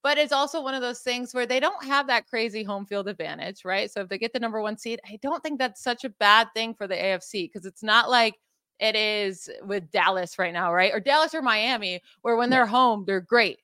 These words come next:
Speaker 1: right? That's not really a thing for the Ravens. So I could see them losing at home. And if they face a team that has their number or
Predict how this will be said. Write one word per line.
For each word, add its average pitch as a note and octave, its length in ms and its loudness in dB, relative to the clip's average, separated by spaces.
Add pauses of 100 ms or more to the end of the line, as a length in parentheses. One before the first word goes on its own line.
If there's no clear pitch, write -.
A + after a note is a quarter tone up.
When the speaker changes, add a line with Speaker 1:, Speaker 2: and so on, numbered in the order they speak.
(160)
Speaker 1:
right? G3+ 360 -2 (100)
That's A#3+ 180 -10
not C#4 160 -4
really B3 240 -4
a G3 80 0
thing A3+ 280 -6
for F#3+ 140 -8
the F3 140 -4
Ravens. F3+ 480 -4
So F#3 180 -4
I G#3+ 120 -4
could G3+ 180 -20
see C4 200 -12
them C4 180 -6
losing A3 340 -8
at G3 220 -2
home. G3 420 0 (320)
And A3+ 160 0
if A3 120 -2
they G#3+ 120 -2
face A#3 360 0
a C#4+ 60 -8
team A#3+ 360 -4
that G#3 200 2
has G#3+ 240 2
their A#3+ 140 -4
number G#3 300 -4
or G3 500 0